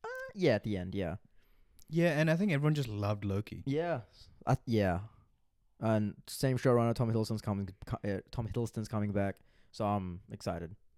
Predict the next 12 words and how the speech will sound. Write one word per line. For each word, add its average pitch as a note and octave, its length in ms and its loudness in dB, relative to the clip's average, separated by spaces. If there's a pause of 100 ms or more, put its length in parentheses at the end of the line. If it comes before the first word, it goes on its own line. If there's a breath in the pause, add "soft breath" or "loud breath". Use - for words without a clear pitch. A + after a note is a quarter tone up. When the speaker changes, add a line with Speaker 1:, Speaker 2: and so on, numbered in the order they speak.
(440)
Speaker 2:
Yeah. A2 180 6
Speaker 1:
If F#2+ 100 6
they D3 80 8
were D3+ 80 8
like, C#3+ 120 6
"Oh, C#3 100 8
different A#2+ 300 -4
showrunner," G#2+ 420 0
I'll G#2 120 -2
be F#2+ 100 -6
like, F2+ 140 -10
"Nah." D#2+ 200 -12